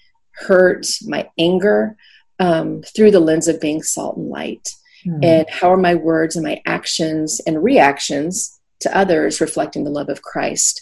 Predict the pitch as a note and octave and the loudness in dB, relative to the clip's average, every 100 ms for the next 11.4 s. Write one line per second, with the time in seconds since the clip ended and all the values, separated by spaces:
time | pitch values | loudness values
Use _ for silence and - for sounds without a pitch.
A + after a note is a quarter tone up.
0 | - E3 D3 B2+ A#2+ F3+ D#3+ - E3 G#3+ | -16 -10 -6 -6 -2 2 2 4 4 6
1 | D3+ C3+ C#3 - - C#3+ D3 - D3+ - | 4 0 -2 -4 -4 -6 -6 -4 -6 -6
2 | - - F3 - - D#3 D3+ D3+ - D#3+ | -6 -4 -4 -2 -2 -2 -2 -2 -2 0
3 | D#3+ - D3 D#3+ D#3 E3 E3+ - - D#3+ | 2 -2 -2 -2 0 0 0 -4 -4 -4
4 | D#3+ - D#3+ D#3 - - D#3+ D#3+ D#3+ - | -2 -4 -4 -4 -4 -6 -6 -4 -4 -6
5 | - E3 - E3 E3 D#3+ C#3 - - - | -2 -2 0 -2 -2 0 -2 -6 -14 -20
6 | - F3+ F3 D#3+ D#3+ E3+ E3+ C#3+ C#3+ - | -2 2 4 4 4 2 0 -2 -4 -4
7 | D3+ - D3+ - - - - - - - | -4 -8 -10 -6 -6 -4 -6 -8 -10 -20
8 | - - - E3+ D#3+ D#3 D#3+ D#3 D#3+ D#3 | -20 -20 0 4 4 4 2 2 0 -2
9 | D3+ D3 C#3+ C#3+ C#3+ - E3+ D3 C#3+ C#3+ | -2 -2 -2 -2 -4 -2 -2 -2 -4 -4
10 | - - - - - - - - - - | -6 -8 -6 -8 -6 -8 -10 -10 -8 -4
11 | - F#3 E3 D#3+ | -4 0 -2 -2